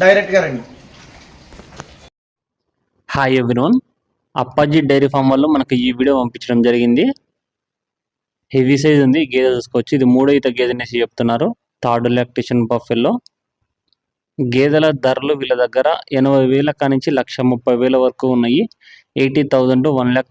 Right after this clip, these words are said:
Speaker 2: థర్టీ థౌజండ్. అవి ఇచ్చే పాలు, లాక్టేషన్, బ్రీడ్‌ని బట్టి రేటు అయితే డిపెండ్ అయి ఉంటది. ఈ గేదెలు అయితే already అమ్ముడైపోయినాయి,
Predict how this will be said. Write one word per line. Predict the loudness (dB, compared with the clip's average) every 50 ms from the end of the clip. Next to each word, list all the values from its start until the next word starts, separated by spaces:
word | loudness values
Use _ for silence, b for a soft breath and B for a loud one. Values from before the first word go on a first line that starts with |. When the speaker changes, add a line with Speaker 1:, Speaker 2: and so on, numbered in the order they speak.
| -4
Speaker 2:
థర్టీ | -6 -6 -4 -4 -4 -2 0 0
థౌజండ్. | 0 0 2 0 0 0 -2 -4 -6 -6
అవి | -4 -2 -2 -2
ఇచ్చే | -2 -2 -2 -4 -2 -2 -2
పాలు, | 0 0 0 2 0 0 -2 -2 -2 0 0
లాక్టేషన్, | 0 -2 -4 _ -4 -6 -4 -2 0 -2 0 -2 -4 -6 -4 -2
బ్రీడ్‌ని | 0 2 2 2 2 2 2 0
బట్టి | 0 -2 -2 -2 -2
రేటు | 0 0 -2 -4
అయితే | -4 -6 -4 -4 -4
డిపెండ్ | -4 -4 -2 0 0 0
అయి | 0 0 0 -2
ఉంటది. | -2 -2 0 0 0 -2 -4 _ _ _ _ _ _ _ _ _ _ _ _ _ _ _ _ _ _ _ _ _ _ _ _ _ _ _ _ _ _ _ _ _ _ _ -2
ఈ | 0 2 2
గేదెలు | 4 2 2 2 2
అయితే | 2 2 0 0
already | 0 0 0 0 0
అమ్ముడైపోయినాయి, | 0 0 0 -2 -2 -2 -2 -2 -2 -2 -2 -2